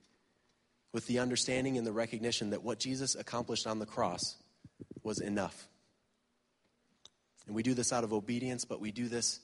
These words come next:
out of encouragement as well. Jesus asked for his followers to celebrate communion and to remember him, but it's also a moment for us to remember that's not the end of our story.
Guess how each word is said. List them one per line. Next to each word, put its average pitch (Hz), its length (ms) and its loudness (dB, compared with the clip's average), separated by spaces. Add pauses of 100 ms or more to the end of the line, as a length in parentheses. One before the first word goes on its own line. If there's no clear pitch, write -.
(400)
out 110 100 -2
of 101 80 -4
encouragement 98 560 -6
as 90 180 -6
well. 90 280 -8 (1300)
Jesus 101 340 -2
asked 120 240 2
for 107 140 -2
his 107 120 0
followers 95 520 0
to 101 120 -4
celebrate 95 480 -2
communion 104 400 -2
and 92 140 -2
to - 80 -6
remember 98 320 -2
him, 95 160 -6
but 98 140 -4
it's 98 100 -6
also 123 360 -2
a 110 40 -2
moment 107 300 -2
for - 160 -12
us 107 160 -4
to 107 100 -6
remember 101 480 -2 (1120)
that's - 160 -4
not 117 140 -4
the 113 100 -2
end 110 120 0
of 101 60 -2
our 101 120 -2
story. - 400 -4